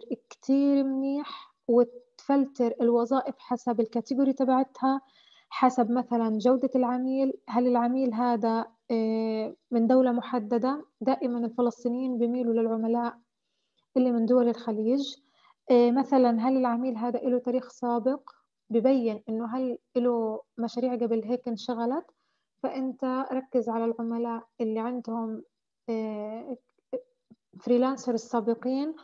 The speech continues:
وهل قام بتأكيد آلية الدفع ولا لأ؟ بيكون هذا أكثر مصداقية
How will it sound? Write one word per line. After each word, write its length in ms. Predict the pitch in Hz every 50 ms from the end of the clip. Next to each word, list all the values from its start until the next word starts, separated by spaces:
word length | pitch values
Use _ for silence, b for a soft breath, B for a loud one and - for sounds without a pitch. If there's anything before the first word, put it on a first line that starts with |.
| B B B B B B _
وهل 380 | - 254 247 220 220 269 311 302
قام 500 | - - - 277 277 277 285 285 277 247
بتأكيد 580 | 262 262 - - - - - 254 254 254 254 254 - 320
آلية 200 | 240 240 262 247 -
الدفع 360 | 240 208 254 247 - 240 226
ولا 180 | 226 226 226 226
لأ؟ 460 | 233 262 - - _ - 285 311 330 311 b b b b b _ -
بيكون 380 | 214 196 233 - 294 311 294
هذا 220 | 269 285 294 254 - - -
أكثر 400 | 277 - - - - 269 247 247
مصداقية 680 | 240 233 - 226 233 233 - - 254 233 214 208 208